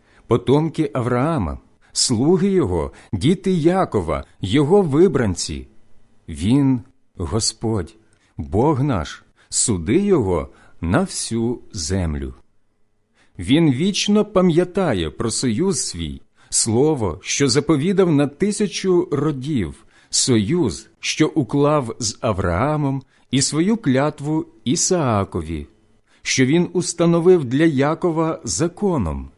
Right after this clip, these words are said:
і для Ізраїля союзом вічним, кажучи:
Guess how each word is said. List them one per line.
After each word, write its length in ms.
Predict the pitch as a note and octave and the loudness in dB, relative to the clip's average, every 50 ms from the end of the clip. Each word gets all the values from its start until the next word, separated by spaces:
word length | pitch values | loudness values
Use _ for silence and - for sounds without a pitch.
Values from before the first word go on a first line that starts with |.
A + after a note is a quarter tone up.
| _ _ _ | _ _ _
і 100 | C3+ C#3+ B2 | -2 0 0
для 200 | A2+ A2 A2 F#2+ | 2 2 2 2
Ізраїля 800 | E2+ D#2+ C#2+ D2 - - C3 E3 F#3+ G3 F#3+ F#3+ F#3+ F#3 F#3 F#3 - _ _ _ | 0 -2 -4 -6 -6 -6 -2 0 2 2 2 2 0 0 -2 -4 -8 _ _ _
союзом 680 | - - - - F3+ D2+ D2 C3 C#3 B2 C#3+ D#3 E3 D3+ | -6 -4 -2 -2 -2 -2 -2 -4 -2 -2 0 -2 0 0
вічним, 600 | E3+ G3+ F3 C3 - - F2+ D#2 D2 C#2 C2 B1+ - - _ _ _ _ _ _ _ _ | 0 -2 -2 -4 -6 -6 -6 -6 -6 -6 -8 -12 -16 -20 _ _ _ _ _ _ _ _
кажучи: 600 | - A2 D3 E3 C#3+ G#2 E2 - - - C#2 | -4 -2 -2 -2 -2 -4 -6 -8 -10 -12 -12